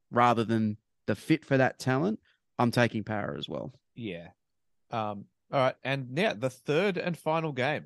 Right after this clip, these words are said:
Speaker 2: of our S-, Super <laughs> Saturday name only. The West Tigers, their final game of the season at Campbelltown, hosting the Melbourne Storm. Um, a, a lot of big outs for Pa-, uh, for the Tigers since their last game. No Brooks, no Utukamanu, no Dane, uh, no Api Koroisau.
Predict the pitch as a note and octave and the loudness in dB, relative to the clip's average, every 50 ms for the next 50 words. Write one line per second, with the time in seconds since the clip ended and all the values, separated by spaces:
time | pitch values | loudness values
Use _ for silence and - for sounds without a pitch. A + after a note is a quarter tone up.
0 | - - G#2+ G#2+ A#2 A2 G#2+ G2+ - - - - - _ _ _ _ _ _ _ | -12 -12 -8 -4 -2 0 0 0 -2 -6 -10 -20 -20 _ _ _ _ _ _ _
1 | - - - D#3+ C#3+ D3 C3+ - - F#3 F3 D#3+ D3 D3 D#3+ D3+ C#3+ C#3+ C#3 C#3 | -12 -6 -2 0 4 4 4 6 6 8 8 10 10 8 8 8 6 6 6 6
2 | C3+ C3+ C#3+ C#3+ B2+ G2+ - _ - - - - - _ _ - C#3 C#3 E3 F#3 | 6 6 4 4 2 0 -6 _ -16 -20 -20 -20 -20 _ _ 2 6 8 8 8
3 | F#3 - - F3 F3+ F3 D#3 C3+ A#2+ G#2 - - C3+ C3+ - E3 E3+ F3+ F#3+ F#3+ | 8 8 8 10 10 10 8 6 2 0 0 0 -2 2 4 6 8 8 8 8
4 | E3 E3+ D#3+ D#3+ D3+ C3+ C3+ - - C3+ C3 B2+ C3+ - A#2+ B2+ B2+ - - - | 6 6 6 6 4 0 -4 0 0 0 2 0 -2 -2 0 0 0 0 0 0
5 | A#2+ A#2+ A#2 A2 G#2+ - A#2+ A#2 G#2+ - A#2 B2+ C#3 D3 - - - G#2+ G#2 F#2+ | 2 2 2 0 0 0 0 0 0 2 2 2 2 2 2 -2 -4 -4 -4 -6
6 | - _ _ _ _ _ - G2 F#2+ A2 B2+ B2+ B2 G#2+ A2 G2 - - - A2+ | -10 _ _ _ _ _ -8 -6 -2 2 4 4 4 4 2 -4 -6 -6 -4 -2
7 | A2 G#2+ G#2 G#2 G2+ F2+ - - - _ _ _ _ _ - - A2+ A2+ A2+ G#2+ | 0 0 0 -2 -2 -4 -8 -12 -20 _ _ _ _ _ -4 0 2 4 6 6
8 | G#2+ G2+ G2 F#2+ F2+ - _ _ _ _ _ _ _ _ _ _ _ _ _ _ | 6 4 2 -2 -6 -10 _ _ _ _ _ _ _ _ _ _ _ _ _ _
9 | _ - G#2 G2+ - _ - A#2+ A#2+ B2+ C#3+ D3 C#3+ C3 A2+ C#3+ C3 B2+ C3 C3 | _ -6 -6 -6 -8 _ -2 2 6 8 8 8 8 6 4 4 4 6 4 4
10 | B2+ - - A#2 - - C3 B2 A2 A#2+ B2 A#2 G2+ - B2 A#2 G#2 - A#2 A#2 | 4 2 -4 -10 -4 0 2 4 6 6 4 4 0 -4 -6 -4 -2 2 2 2
11 | A#2 G#2+ - - A2+ - A#2 G#2+ A2 A2 G#2+ G#2+ - - A2+ A2 A2 G#2+ G#2+ A2 | 2 0 -2 -6 -4 -2 0 2 4 4 2 2 0 0 0 2 2 0 0 0
12 | A#2 G#2+ F#2 G#2+ G#2+ - - - A#2 A2+ G#2+ G#2+ G2 - - - G#2+ G2 G2 G2+ | 0 0 -2 -4 -6 -6 -4 -2 0 2 2 0 -2 -2 -4 -6 -4 -2 0 0
13 | G#2 G#2 G#2 G2+ G2 G#2+ G#2+ G#2 - G#2+ F#2+ F#2+ G2+ G2 G2 - - G#2+ G#2 G2+ | 0 0 -2 0 2 2 2 2 2 0 -2 -2 -2 -6 -8 -4 -2 0 0 0
14 | - A2+ A2+ A2 G#2+ - A2 G#2+ G#2 G#2 F#2+ - G#2 G#2 G2 - - G#2 G2+ F#2+ | 0 0 2 2 0 0 -2 -4 -4 -4 -4 -2 -2 -2 -2 -2 -2 0 0 0
15 | G2 | -2